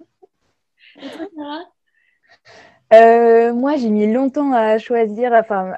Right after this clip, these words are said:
Speaker 2: à choisir une espèce de livre qui pourrait me correspondre, euh, parce que c'est pas forcément un livre que je vais adorer. Enfin, c'est-à-dire que les livres que j'aime sont souvent très tristes et, euh, parlent de réalités qui sont très loin de moi.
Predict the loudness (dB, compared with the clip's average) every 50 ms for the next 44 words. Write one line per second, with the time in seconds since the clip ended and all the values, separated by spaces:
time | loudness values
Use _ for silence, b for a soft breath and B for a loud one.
0 | -12 -12 -12 -12 -12 -12 -12 -12 -10 -10 -8 -8 -6 -6 -6 -8 -10 -10 -10 -12
1 | -10 -8 -8 -8 -8 -8 -12 _ _ -20 -14 -12 -10 -10 -10 -8 -8 -10 -10 -10
2 | _ -8 -6 -6 -4 -4 -6 -6 -6 -6 -4 -4 -2 -2 -2 -2 -2 -4 -6 -6
3 | -10 -10 _ _ -16 -12 -10 -8 -8 -10 -12 _ _ _ _ _ _ -16 -12 -10
4 | -8 -6 -6 -6 -6 -8 -10 -6 -4 -4 -2 -2 -4 -4 -4 -6 -8 -10 -10 -10
5 | -8 -8 -8 -6 -6 -8 -8 -6 -6 -6 -4 0 2 2 2 2 2 4 4 4
6 | 4 2 -2 -8 -6 -6 -8 -8 -6 -6 -4 -2 0 0 0 0 0 -2 -4 -2
7 | 0 -2 -2 -2 -6 -8 -10 -8 -8 -6 -6 -6 -8 -8 -10 -6 -4 -4 -4 -4
8 | -8 -12 -10 -8 -8 -8 -10 _ _ _ _ _ -10 -8 -6 -4 -2 -2 0 0
9 | -2 -2 -4 -6 -8 -12 _ -8 -6 -6 -4 -4 -4 -4 -4 -4 -4 -6 -6 -8
10 | -10 -12 -12 -16 -16 -12 -12 -12 -12 _ -10 -10 -8 -8 -8 -8 -6 -6 -6 -6
11 | -6